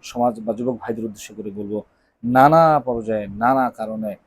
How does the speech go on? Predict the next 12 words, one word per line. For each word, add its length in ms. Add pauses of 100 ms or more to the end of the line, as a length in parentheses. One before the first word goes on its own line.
(320)
অহেতুক 540
অপ্রয়োজনীয় 680
গালিগালাজ 440
আমরা 160
করে 200
থাকি, 280
নানা 500
শব্দ 360
আমরা 180
ব্যবহার 280
করে 160
থাকি। 300